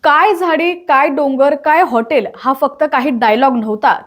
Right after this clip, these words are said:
तर महाराष्ट्रातील सत्ता संघर्षाचं होतं वास्तव. कधी कुठे फारसे चर्चेत नसलेले शहाजी बापू पाटील हे नाव याच डायलॉगमुळे उभ्या महाराष्ट्राला माहिती झालं. पण हे शहाजी बापू ज्या मतदारसंघातून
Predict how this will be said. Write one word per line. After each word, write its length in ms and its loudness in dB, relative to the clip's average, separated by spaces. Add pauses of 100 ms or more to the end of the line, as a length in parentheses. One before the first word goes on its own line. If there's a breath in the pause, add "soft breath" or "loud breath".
तर 80 0
महाराष्ट्रातील 840 -4
सत्ता 460 -4
संघर्षाचं 680 -8
होतं 320 -10
वास्तव. 360 -10 (880 soft breath)
कधी 260 4
कुठे 300 -2
फारसे 420 0
चर्चेत 500 -2
नसलेले 560 -2
शहाजी 400 -2
बापू 300 -2
पाटील 400 -6
हे 240 -4
नाव 360 -4
याच 460 0
डायलॉगमुळे 540 2
उभ्या 340 -4
महाराष्ट्राला 680 -8
माहिती 360 -4
झालं. 260 -8 (840 loud breath)
पण 120 2
हे 240 2
शहाजी 380 -2
बापू 420 -2 (140)
ज्या 180 2
मतदारसंघातून 880 -2